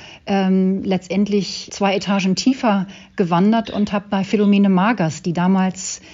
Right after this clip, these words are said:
gerade angefangen hatte, äh, die Galerie dort weiter aufzubauen, nachdem ihre, ähm, Mama verstorben war, und habe dann bei, ähm, Philomene weitergearbeitet.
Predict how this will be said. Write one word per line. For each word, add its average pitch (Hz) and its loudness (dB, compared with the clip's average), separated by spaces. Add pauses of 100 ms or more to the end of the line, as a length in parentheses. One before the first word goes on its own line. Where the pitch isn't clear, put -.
(260)
gerade 185 -2
angefangen 180 0
hatte, 175 -4
äh, 170 -2
die 175 -6
Galerie 175 0
dort 175 -4
weiter 180 -4
aufzubauen, 196 0 (420)
nachdem 185 0
ihre, 170 -2
ähm, 165 -2
Mama 190 0
verstorben 202 -2
war, 208 0 (540)
und 180 0
habe 190 -6
dann 196 0
bei, 185 0
ähm, 180 -2
Philomene 202 2
weitergearbeitet. 151 -8